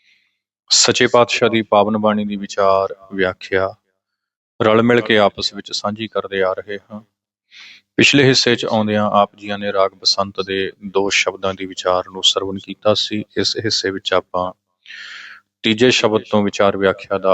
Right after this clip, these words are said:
ਆਗਾਜ਼ ਕਰਾਂਗੇ। ਸੋ ਆਓ, ਆਰੰਭਤਾ ਤੋਂ ਪਹਿਲਾਂ ਗੁਰੂ ਬਖਸ਼ੀ ਫਤਿਹ ਦੀ ਸਾਂਝ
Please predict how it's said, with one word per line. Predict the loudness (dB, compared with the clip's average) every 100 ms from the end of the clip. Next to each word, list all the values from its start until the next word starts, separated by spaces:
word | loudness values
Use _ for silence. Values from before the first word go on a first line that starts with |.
| 2
ਆਗਾਜ਼ | 2 0 -2 -4 -6
ਕਰਾਂਗੇ। | -8 -6 -4 -4
ਸੋ | -4 -4 0
ਆਓ, | 0 -2 -6 _ -2
ਆਰੰਭਤਾ | 2 2 0 -2
ਤੋਂ | -2 -6
ਪਹਿਲਾਂ | -10 -10 -12
ਗੁਰੂ | -14 -18
ਬਖਸ਼ੀ | -6 -4 -4
ਫਤਿਹ | -4 -4 -4 -4
ਦੀ | -2
ਸਾਂਝ | 0 0